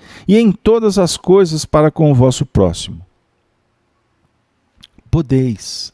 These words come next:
ainda, exercitar essa virtude sublime com relação a seres para as quais nenhuma utilidade terão as vossas esmolas, mas que algumas palavras de consolo,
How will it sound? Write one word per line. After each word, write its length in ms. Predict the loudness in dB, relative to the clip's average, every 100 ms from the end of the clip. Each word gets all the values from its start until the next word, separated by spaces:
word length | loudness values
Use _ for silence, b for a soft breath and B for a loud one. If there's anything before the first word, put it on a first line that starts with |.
| -4
ainda, 560 | -2 0 -2 -4 -10 _ B B B -8 -2
exercitar 800 | 0 0 -4 -4 -4 -2 0 0
essa 240 | 0 0
virtude 500 | 0 -2 0 -2 -2
sublime 640 | -2 -2 -2 -2 0 -2
com 140 | 0 0
relação 540 | 0 0 -4 -4 -2
a 100 | -2
seres 520 | -4 0 2 2 -2
para 260 | -4 -2 -2
as 140 | -4
quais 420 | -4 -2 0 0
nenhuma 600 | 0 0 0 0 -2 0
utilidade 720 | -2 -2 -2 -2 0 -2 -2 -2
terão 440 | 0 2 2 2
as 140 | 0
vossas 440 | 0 -2 0 -2 0
esmolas, 720 | 0 0 -2 -4 -8 -12 -20 _ b b b b b b b b b _ _ _ _ _ _ _ -4
mas 220 | -2 -2
que 100 | 0
algumas 380 | 0 2 0 0
palavras 480 | -2 0 0 -2 -4
de 80 | -4
consolo, 680 | -4 -4 -2 0 0 -2